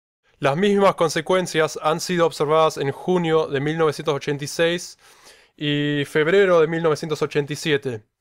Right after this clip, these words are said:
después de la catástrofe del reactor atómico en Chernobyl, la cual ha sido registrada hasta en Bayan Sur, donde se anotó la más fuerte lluvia radioactiva,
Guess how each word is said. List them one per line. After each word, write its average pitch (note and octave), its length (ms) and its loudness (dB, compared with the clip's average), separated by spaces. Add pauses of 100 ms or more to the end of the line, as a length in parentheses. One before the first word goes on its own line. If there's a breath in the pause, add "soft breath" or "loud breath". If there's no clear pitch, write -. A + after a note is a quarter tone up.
(280 soft breath)
después D#3 400 0
de D3+ 140 0
la C3+ 280 0
catástrofe D3+ 600 0
del C#3 100 2
reactor C3+ 420 0
atómico D#3 540 -2
en C3 100 -6
Chernobyl, C3 540 -2 (340 soft breath)
la B2 160 -4
cual D3 240 2
ha C#3 80 2
sido D3 300 0
registrada C#3+ 640 0 (260 loud breath)
hasta C3+ 260 -2
en B2+ 180 -4
Bayan D3+ 540 0
Sur, F3+ 640 -2
donde C3 320 -2
se - 100 -6
anotó C3+ 320 0
la C#3 120 2
más C#3+ 180 -2
fuerte D#3 320 -2
lluvia C#3 320 -2
radioactiva, B2 600 -4